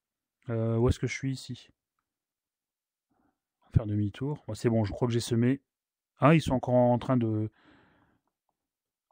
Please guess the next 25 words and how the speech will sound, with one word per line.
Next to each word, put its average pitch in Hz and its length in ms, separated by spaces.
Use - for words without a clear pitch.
ils 127 80
sont 147 140
encore 139 240
en 139 60
train 147 140
de 143 60
me 135 80
chercher. 135 540
Je 117 120
vais 120 180
essayer 135 360
de 123 100
regarder 120 460
un 127 100
peu - 140
où 147 100
je - 60
pourrais 113 240
me 117 40
rendre 117 280
à - 20
un 120 80
endroit 123 300
très 143 160
sympathique. - 640